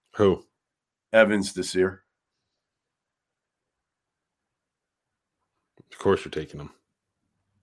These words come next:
Speaker 2: Yeah, I mean, listen, they're, they're getting
Speaker 1: Of course.
Speaker 2: three and a half against N C Central. Like, I know your boy Lavelle Moton can coach, but, like, they had it rough this year. And my boy Evans Desir,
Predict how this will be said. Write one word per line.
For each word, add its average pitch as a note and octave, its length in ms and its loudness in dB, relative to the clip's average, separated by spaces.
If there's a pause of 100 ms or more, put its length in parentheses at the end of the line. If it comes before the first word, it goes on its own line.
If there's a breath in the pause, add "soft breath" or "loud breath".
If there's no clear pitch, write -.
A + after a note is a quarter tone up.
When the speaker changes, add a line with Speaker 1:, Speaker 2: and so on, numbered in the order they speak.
(120)
Speaker 2:
Yeah, E3+ 340 6
I G#2 100 6
mean, G2 220 0
listen, A2 400 0
they're, F#2+ 180 0
they're F#2+ 160 -2
getting G#2+ 280 2
Speaker 1:
Of A#2 60 -2
course. A2+ 100 -12
Speaker 2:
three B2+ 220 8
and A#2 100 6
a G2+ 40 4 (100)
half B2 260 8
against G2+ 320 -2
N A#2 140 -2
C A2+ 180 -4
Central. A#2 560 -4 (1000)
Like, F2+ 240 -4
I B2+ 140 8
know C#3 120 10
your C#3 160 10
boy C#3 200 10
Lavelle C3+ 320 8
Moton C3+ 320 6
can A#2 120 -2
coach, A#2 460 6
but, F#2+ 160 -4
like, F#2 180 -2
they A#2 140 4
had C3 140 6
it B2 60 4
rough B2 280 4
this G#2 240 -6
year. G#2 200 0
And F#2+ 120 -4
my A2+ 120 0
boy C3 260 6
Evans B2+ 260 2
Desir, C#3 480 0